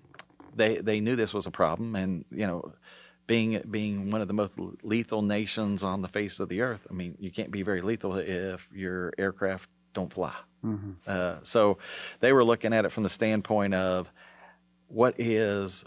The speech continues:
Speaker 1: one of the problems of, uh, that's keep, keeping our readiness level down, and, and the Government Accountability Office, the G A O, they did a report on this, and, and this was back in two thousand eighteen, and part of that was, uh,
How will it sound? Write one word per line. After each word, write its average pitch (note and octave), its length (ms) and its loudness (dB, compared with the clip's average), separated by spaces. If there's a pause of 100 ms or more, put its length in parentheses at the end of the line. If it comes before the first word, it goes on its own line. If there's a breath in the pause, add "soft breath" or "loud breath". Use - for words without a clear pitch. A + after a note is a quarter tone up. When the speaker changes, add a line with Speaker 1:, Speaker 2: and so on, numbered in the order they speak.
(180)
Speaker 1:
one G#2 140 2
of G2 60 2
the F#2+ 60 -2
problems F#2+ 460 4
of, F2 220 0
uh, F#2+ 100 -4
that's F2 220 -6
keep, - 280 -4
keeping G2+ 280 -4
our F2+ 100 0
readiness F#2+ 500 0
level F2+ 240 0
down, F2 440 -2
and, F#2 500 -4 (560)
and F2+ 320 -4 (220)
the F2 400 0 (460)
Government A2 340 6
Accountability G2+ 640 2
Office, F#2 360 0
the F#2+ 120 0
G F#2+ 300 0
A G2+ 100 2
O, F#2+ 120 2
they F#2+ 120 0
did G2 140 0
a F#2 60 0
report G2+ 400 2
on F#2 160 0
this, F#2+ 280 -4
and, F2+ 240 -4 (560 loud breath)
and F#2+ 80 -4
this F#2 140 -2
was F#2+ 80 -2
back F#2+ 240 2
in F2+ 80 -2
two G2+ 140 -2
thousand F#2+ 340 0
eighteen, F#2 480 -4
and F2+ 240 -4 (140)
part G2+ 200 2
of G2+ 80 -2
that G2+ 220 -2
was, G2 800 -2 (440 soft breath)
uh, F#2+ 360 -4